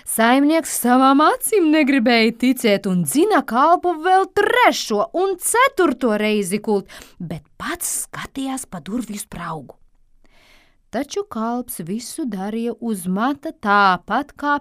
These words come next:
pirmo reizi. Tagad saimnieks nodomāja: "Jā,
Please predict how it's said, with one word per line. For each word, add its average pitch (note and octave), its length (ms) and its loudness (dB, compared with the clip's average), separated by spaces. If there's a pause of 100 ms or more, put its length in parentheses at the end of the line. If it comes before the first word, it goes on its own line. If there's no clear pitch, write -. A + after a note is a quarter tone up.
pirmo C4 500 -4
reizi. D#3 540 -14 (640)
Tagad F3+ 320 -8
saimnieks G#3+ 480 -4
nodomāja: D#3 680 -4 (680)
"Jā, E3+ 1300 -4